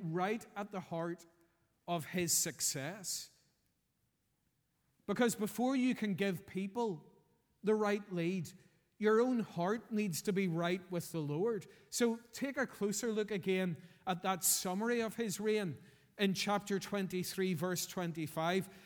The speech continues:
If we read the whole of the verse, "Neither before nor after Josiah was there a king like him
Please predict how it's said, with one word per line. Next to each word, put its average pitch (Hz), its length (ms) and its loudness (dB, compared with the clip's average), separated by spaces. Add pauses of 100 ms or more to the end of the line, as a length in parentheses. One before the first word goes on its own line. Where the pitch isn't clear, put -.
If 190 120 -2
we 214 100 4
read 214 260 4
the 202 100 2
whole 226 380 2
of 233 120 0
the 226 120 4
verse, 175 420 0 (280)
"Neither 226 420 6
before 208 800 2 (260)
nor 196 340 2
after 208 480 2
Josiah 165 680 0 (320)
was 208 380 4
there 254 180 2
a 226 80 2
king 190 380 2
like 180 280 0
him 185 300 0